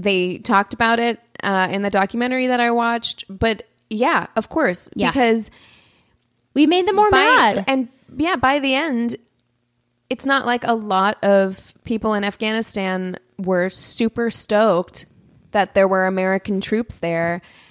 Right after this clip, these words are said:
Speaker 1: And because of that, and because of things like Abu Ghraib and, uh, th-, that happened at the time, it pushed,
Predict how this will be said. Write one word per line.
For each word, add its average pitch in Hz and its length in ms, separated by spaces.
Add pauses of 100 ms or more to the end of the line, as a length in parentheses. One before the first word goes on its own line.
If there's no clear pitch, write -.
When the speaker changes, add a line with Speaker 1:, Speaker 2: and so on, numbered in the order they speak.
(260)
Speaker 1:
And 190 440 (180)
because 233 380
of 226 120
that, 160 220
and 185 100
because 190 380
of 185 140
things 175 300
like 185 140
Abu 180 180
Ghraib 240 380
and, 180 240
uh, 175 200 (120)
th-, 180 200
that 180 160
happened 214 640
at 196 140
the 208 80
time, 214 520 (760)
it - 220
pushed, - 500